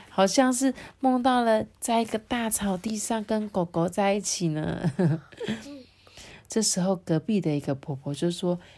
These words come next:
：“嘿，孩子们，哎，你们要坐到哪一站啊？”志远才突然惊醒，“哼，这里是哪里？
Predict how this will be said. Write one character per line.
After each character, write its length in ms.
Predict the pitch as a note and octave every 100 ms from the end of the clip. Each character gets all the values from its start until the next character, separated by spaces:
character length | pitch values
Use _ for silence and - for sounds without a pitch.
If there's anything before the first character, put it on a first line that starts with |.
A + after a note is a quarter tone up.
| -
：“嘿， 420 | G#3 A#3+ B3 C4
孩 320 | A#3+ A3 B3
子 160 | A#3 B3+
们， 380 | B3 B3+ B3 A3+ - - -
哎， 180 | B3+ C4+
你 180 | C4 B3+
们 120 | B3+
要 260 | C#4 C#4 B3+
坐 260 | C#4 C4+
到 320 | C#4 C4+ C4
哪 220 | B3+ A3+ B3
一 100 | A3+
站 360 | D4 C4 C4+
啊？” 400 | C4 C4 B3+ B3+ - _ _ _ - _
志 240 | - G#3+ F3
远 160 | D3
才 180 | D3 D#3
突 140 | D#3+ F3
然 160 | D#3+
惊 240 | - E3+ E3+
醒 220 | - C#3 - - -
，“哼， 220 | - D#4+ - - - _ _
这 160 | - G#4
里 120 | F#4
是 140 | E4+ F#4
哪 220 | E4 F4
里？ 360 | F4+ D4+ G3